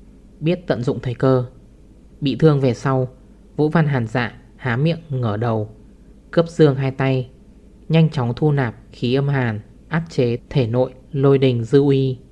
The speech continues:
Mà La Chính Tử thì nhanh chóng từ trong ngực lấy ra phù chú nhét vào trong miệng, lập tức cắn nát ngón tay trái, từ trán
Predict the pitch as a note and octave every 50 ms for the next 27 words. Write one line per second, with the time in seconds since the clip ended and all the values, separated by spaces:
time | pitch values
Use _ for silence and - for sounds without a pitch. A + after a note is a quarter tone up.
0 | - - - - - - - - - - - - - - - _ - - - -
1 | C3+ C3 B2+ B2+ B2+ B2+ C3 D3 D#3+ D#3 - C3+ B2 - E3+ D#3 C3+ A2+ G#2+ -
2 | - - - - - - - - - D3+ C3+ B2 A#2 B2 D3 D3+ D3 - C#3+ B2
3 | A#2+ C3 - D#3 C#3 A#2+ - - C#3 C3+ C3 C3+ A2+ - - - - - - -
4 | - - B2 A#2+ B2 B2 C#3+ C#3 C3 C3 - - A#2+ A2 - - A#2+ A2+ A2+ A#2
5 | B2+ D3+ E3+ E3 E3 C#3+ A2+ G#2 - C3 A#2+ B2+ C3 A#2+ - - - - - -
6 | - - - - - - - - - - C3 A#2 - - G3 G3 - - - -
7 | A#2+ A#2 A#2+ C3 D#3 E3+ E3+ D#3+ C3+ A#2+ A#2 C#3 C3 B2+ - - B2 A2+ A2+ A2+
8 | B2 E3 - - - - - - C3+ B2 A#2+ - - C3+ A#2+ A2 A2+ C3 D#3+